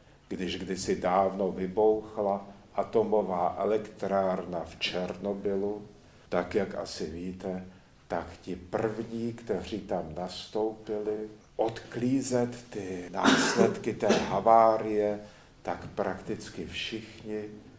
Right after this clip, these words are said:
byli odsouzeni ke smrti z ozáření. A taky velká část z nich zemřela.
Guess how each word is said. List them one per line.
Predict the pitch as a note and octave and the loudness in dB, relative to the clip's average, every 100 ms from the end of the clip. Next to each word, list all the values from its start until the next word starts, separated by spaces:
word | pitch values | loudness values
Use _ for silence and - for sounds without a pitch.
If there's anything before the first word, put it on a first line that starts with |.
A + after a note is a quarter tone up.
| - | -18
byli | - F#2 F#2+ G2 | -4 -2 0 0
odsouzeni | - G#2+ - - A2+ A2+ A2 G#2+ G#2 G2+ | 0 -2 -2 -2 0 0 0 -2 0 -4
ke | - F#2+ | -4 -6
smrti | - - G2 G2 - - - - - - - - | -8 -10 -6 -6 -8 -14 -20 -20 -20 -20 -20 -20
z | - - | -16 -10
ozáření. | F2+ F2 F2 D#2 E2 - F2 - - - - | -8 -4 -4 -4 -6 -12 -16 -18 -20 -20 -20
A | - | -16
taky | E2+ D#2+ F#2+ | -16 -8 -6
velká | F2+ G2 G2 G2+ F#2 F#2 | -2 -4 -4 -4 -4 -6
část | - F#2+ F#2 F2+ - - | -2 0 0 -2 -12 -18
z | D#2 - | -18 -12
nich | F#2 G2 - - - - - | -10 -10 -12 -20 -20 -20 -12
zemřela. | D#2+ F2 E2 E2+ - D#2 - - | -8 -6 -8 -12 -12 -14 -16 -16